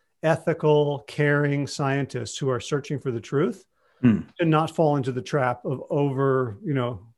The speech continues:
Speaker 1: what's it, over, you know, extending over their skis or
Speaker 2: Yeah.
Speaker 1: right. And, you know, we've, s-, I've seen this with, um, with people who, you know, depending on how quickly they kind of get slapped back to reality, you
Speaker 2: Hmm.
Speaker 1: know, so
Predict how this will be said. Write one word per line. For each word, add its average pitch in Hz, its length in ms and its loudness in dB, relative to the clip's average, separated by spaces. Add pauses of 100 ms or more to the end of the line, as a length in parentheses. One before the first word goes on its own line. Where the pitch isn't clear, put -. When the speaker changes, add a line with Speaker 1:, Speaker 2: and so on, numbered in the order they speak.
(100)
Speaker 1:
what's 147 220 -10
it, 127 120 -6
over, 135 280 -4
you 151 140 -2
know, 120 300 -4
extending 160 440 6
over 147 220 6
their 131 140 2
skis 135 500 4
or 98 140 0 (600)
Speaker 2:
Yeah. 113 220 4 (160)
Speaker 1:
right. 143 180 2
And, 165 220 2
you 180 80 6
know, 151 140 6
we've, 165 160 4
s-, - 120 -8
I've 180 220 2
seen 285 240 2
this 240 260 0
with, 185 340 -2
um, 151 580 2 (680)
with 175 200 6
people 254 640 2
who, 175 360 4
you 196 120 0
know, 170 320 2 (200)
depending 170 520 2
on 143 260 0 (440)
how 185 200 2
quickly 185 540 2
they 143 160 2
kind 156 200 -2
of 143 60 -2
get 143 140 -4
slapped 156 480 -2
back 147 320 -2
to 156 120 -4
reality, 139 720 0 (380)
you - 80 2
Speaker 2:
Hmm. 143 60 6
Speaker 1:
know, 131 100 4
so - 100 -6